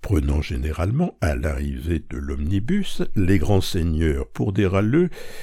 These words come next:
et les rats d'hôtel pour des grands seigneurs. Oubliant sans doute que lui-même ne touchait pas cinq cents francs d'appointement mensuel,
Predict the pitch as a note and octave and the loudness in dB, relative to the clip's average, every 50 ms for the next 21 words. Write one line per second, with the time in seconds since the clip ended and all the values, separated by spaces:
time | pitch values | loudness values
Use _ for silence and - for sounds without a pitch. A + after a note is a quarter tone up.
0 | - - - - - - F2 D2+ B1+ B1 C2+ C2 - - D2+ C#2+ C2 - - - | -10 -10 -10 -2 2 2 2 2 2 -2 -4 -6 -6 -6 -6 -6 -6 -8 -10 -10
1 | _ - B2 A2+ G#2 F#2 - - _ - - - - - - - C#2 D2 D#2 D#2+ | _ -2 0 0 2 0 -2 -6 _ -8 -8 -8 -8 -10 -10 -10 -8 -6 -6 -6
2 | D#2 D2+ - - A#2+ A#2+ C3+ C#3+ A#2+ F#2 C2+ G#1 G1+ - - _ _ _ _ _ | -6 -6 -4 -2 -2 0 0 2 0 0 0 -2 -6 -12 -18 _ _ _ _ _
3 | _ _ _ _ _ _ _ _ _ _ _ _ _ _ _ _ _ _ - F#2 | _ _ _ _ _ _ _ _ _ _ _ _ _ _ _ _ _ _ 0 0
4 | D2 D2 D2+ D2 C#2 D2+ D2 C#2 - - - F2+ F#2 A2 D3 F3+ - - - - | 0 0 -2 -4 -2 -2 -2 -2 -4 -2 -2 -2 -2 -2 -2 -4 -4 -6 -8 -6
5 | C#2+ C2+ D2 D#2 C#2+ D2+ E2 F2+ F2+ C#2 A#1+ B1 B1+ B1+ B1 - - - - - | -4 -4 -2 -2 0 2 2 2 2 0 -2 -4 -6 -8 -8 -10 -10 -10 -10 -10
6 | - C#2 B1+ - - - D#2+ C#2+ - - C#2 C#2 - - F2 E2 - - - - | -10 -10 -10 -8 -6 -6 -6 -6 -6 -8 -8 -8 -8 -8 -8 -8 -8 -8 -8 -6
7 | - E2+ D2+ - - F#2+ D#2+ D2 D2 _ - D2+ C#2 C2 - _ _ - B1 C#2 | -4 -4 -4 -6 -8 -8 -8 -8 -8 _ -8 -8 -6 -8 -10 _ _ -8 -8 -6
8 | C2 C2 D2 E2+ D#2 D2 - - - E3+ E3 F3+ F#3 F3 F3 | -4 -4 -4 -4 -4 -6 -8 -8 -4 -2 0 0 0 -2 -4